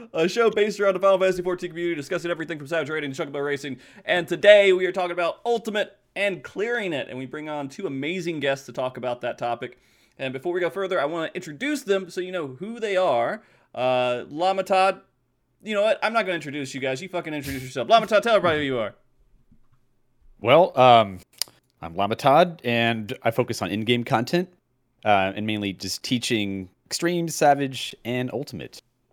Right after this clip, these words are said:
Speaker 2: We've been doing a lot of that recently. <laughs>
Speaker 1: That is the shortest
Speaker 2: A lot.
Speaker 1: introduction in the world, dude. That, that
Speaker 2: I
Speaker 1: is, like,
Speaker 2: know.
Speaker 1: tiny, tiny. Uh,
Speaker 2: Okay.
Speaker 1: he likes llamas. That's the other thing.
Speaker 2: I do.
Speaker 1: Throw that on there.
Speaker 2: I do
Speaker 1: Uh,
Speaker 2: like llamas.
Speaker 1: <laughs> all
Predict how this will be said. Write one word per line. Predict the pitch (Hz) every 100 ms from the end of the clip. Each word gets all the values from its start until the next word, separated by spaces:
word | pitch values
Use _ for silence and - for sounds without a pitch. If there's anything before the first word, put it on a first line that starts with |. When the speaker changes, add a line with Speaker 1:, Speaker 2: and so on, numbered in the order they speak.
| _
Speaker 2:
We've | 87
been | 90
doing | 90 92
a | 92
lot | 101 98
of |
that | 92 76
recently. | 73 - _ _ _ _ _ _ _ _
<laughs> | - - - - - - _
Speaker 1:
That | - 208
is | 180
the | 147
shortest | - 185 190
Speaker 2:
A | 185
lot. |
Speaker 1:
introduction | 160 170 170 - 165
in | 127
the |
world, | 113 117 117 110 104 _
dude. | 117 117 -
That, | 151 151
that | 156 160
Speaker 2:
I | -
Speaker 1:
is, | 143
like, | -
Speaker 2:
know. | -
Speaker 1:
tiny, | - 139 139 127 110 _ -
tiny. | 135 127 123 104 _ _ _ _ _ _ -
Uh, | 113 113 110 85 69 - _ _
Speaker 2:
Okay. | 135
Speaker 1:
he | 147
likes | 147 175 -
llamas. | 156 160 160 127 127 - -
That's | 139 139
the | 147
other | 147
thing. | 139
Speaker 2:
I | 139
do. | 147 190
Speaker 1:
Throw | 180
that | 127
on | 117
there. | 117 117 131 _ _ _ _ _ _ _ _ _
Speaker 2:
I | 120 113
do | 107
Speaker 1:
Uh, |
Speaker 2:
like | 90 -
llamas. | 101 101 104 - _ _
Speaker 1:
<laughs> | - - 151 - 180 - - -
all | -